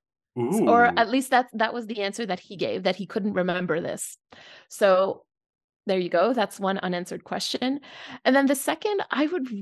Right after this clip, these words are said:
Speaker 1: really, really like to ask Jensen Ackles, like, what he makes of Dean giving Cass the last night on Earth speech.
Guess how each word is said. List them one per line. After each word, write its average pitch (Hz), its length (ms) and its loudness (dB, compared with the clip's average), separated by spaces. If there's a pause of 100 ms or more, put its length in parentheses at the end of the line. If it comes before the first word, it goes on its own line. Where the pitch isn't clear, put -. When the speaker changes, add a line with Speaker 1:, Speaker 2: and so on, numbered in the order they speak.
(120)
Speaker 1:
really, 233 460 -2
really 202 400 -6
like 185 400 -6
to - 200 -8
ask - 460 -10
Jensen 190 440 -6
Ackles, 180 500 -8
like, - 180 -8
what 202 340 -4 (360)
he - 280 0
makes 185 600 -4 (140)
of 180 340 -2
Dean 180 600 -6 (140)
giving 175 540 -4 (960)
Cass - 460 -4
the - 100 -6
last - 300 -4
night 170 220 -4
on - 200 -8
Earth - 220 -10
speech. - 560 -14